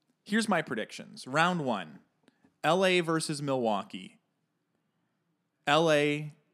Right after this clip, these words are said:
two nothing. San Diego versus Saint Louis. San Diego two to one. Cubs versus Marlins. Cubs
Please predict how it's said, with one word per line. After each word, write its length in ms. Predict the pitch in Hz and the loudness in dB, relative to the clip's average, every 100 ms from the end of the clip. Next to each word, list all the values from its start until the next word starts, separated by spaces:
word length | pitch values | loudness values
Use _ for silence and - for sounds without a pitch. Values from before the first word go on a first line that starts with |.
| _ | _
two 140 | - 147 | -2 0
nothing. 360 | 113 98 - - _ _ _ _ _ _ _ _ _ _ _ _ _ _ | 0 -4 -12 -18 _ _ _ _ _ _ _ _ _ _ _ _ _ _
San 320 | - 170 170 | -4 0 2
Diego 380 | 202 175 156 147 | 4 4 4 2
versus 320 | 143 139 139 - | 2 0 0 -2
Saint 240 | 147 117 | -4 -2
Louis. 540 | 110 - - - - - _ _ _ _ _ _ _ _ _ _ _ _ _ _ | -4 -6 -10 -12 -14 -18 _ _ _ _ _ _ _ _ _ _ _ _ _ _
San 320 | - 160 160 | -6 0 0
Diego 560 | 170 135 120 117 113 120 _ _ - | 2 2 2 2 0 -4 _ _ -6
two 100 | 139 | -2
to 60 | 123 | -2
one. 320 | 85 53 - _ _ _ _ _ _ _ _ _ _ _ _ _ _ | -4 -10 -18 _ _ _ _ _ _ _ _ _ _ _ _ _ _
Cubs 380 | - 175 185 185 | 2 2 2 0
versus 360 | 175 165 156 131 | 0 0 -2 -6
Marlins. 840 | 127 127 117 78 58 - - - - _ _ _ _ _ _ _ _ _ _ _ _ _ | -2 0 0 -4 -14 -16 -16 -16 -20 _ _ _ _ _ _ _ _ _ _ _ _ _
Cubs 680 | - 123 135 151 156 - | 0 2 2 -2 -6 -8